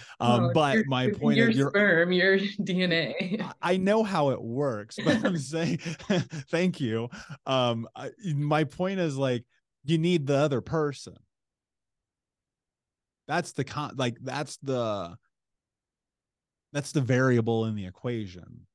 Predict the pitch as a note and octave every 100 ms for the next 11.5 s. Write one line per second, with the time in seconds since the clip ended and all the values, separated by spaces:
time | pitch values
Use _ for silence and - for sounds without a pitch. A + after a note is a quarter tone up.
0 | _ A2+ A2+ C#3 C3 - - - C#3 A#2
1 | G2 G2 - G#2 A2 A2 A2+ G#2 G#2+ G2
2 | E2+ G2+ F#2 - _ - - _ _ _
3 | _ _ _ - B2 B2 A#2+ C#3 C3 G#2
4 | - D3+ B2 A2 - - D3 A2 G#2+ -
5 | A#2 A#2 A#2 A2+ G2 - A#2 A#2+ A#2 G#2
6 | - A#2 G#2+ - A2 F#2+ G2+ F#2+ F#2 F2+
7 | F#2 F#2+ F2+ F2 F2+ E2+ E2 - E2 -
8 | - - - - - - _ _ - -
9 | - D3 - - D3+ D3 - _ F#3+ F#3
10 | - D3+ C#3+ F3+ E3+ F3 E3 D3+ D#3 -
11 | D3 C#3+ D3 D3+